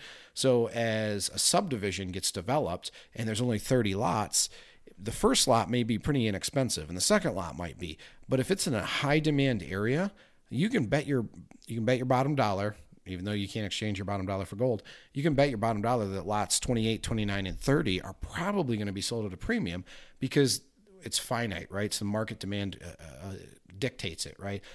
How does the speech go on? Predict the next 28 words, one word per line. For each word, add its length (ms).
Like, 140
there's 220
a, 160
a, 140
there's 180
a 40
lot 380
of 240
dandelions 720
in 80
my 100
front 300
yard 260
in 40
the 60
spring. 540
There's 220
no 140
value 500
there 320
because 320
they're, 220
they're, 160
they're 300
essentially 460
infinite. 520
But 140
if 160